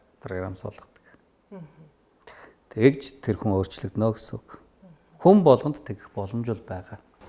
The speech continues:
Speaker 2: Тэгэхээр энэ бол зөвхөн сэтгцийн эмч нарын юм уу, эсвэл сэтгэл засалч нарын хи-, одоо хийдэг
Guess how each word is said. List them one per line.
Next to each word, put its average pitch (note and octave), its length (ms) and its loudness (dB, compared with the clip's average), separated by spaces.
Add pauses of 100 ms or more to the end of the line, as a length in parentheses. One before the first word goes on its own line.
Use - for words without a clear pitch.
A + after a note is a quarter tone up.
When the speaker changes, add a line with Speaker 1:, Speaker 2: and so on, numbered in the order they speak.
(120)
Speaker 2:
Тэгэхээр A3 160 10
энэ B3 160 12
бол G3 160 10
зөвхөн F#3+ 320 6
сэтгцийн - 640 8
эмч F#3+ 240 6
нарын G3 320 10
юм F3 80 6
уу, F3 320 8
эсвэл F#3+ 280 8
сэтгэл G3 280 2
засалч - 640 -4
нарын E3+ 240 6
хи-, - 240 0
одоо D#3 160 0
хийдэг - 480 -2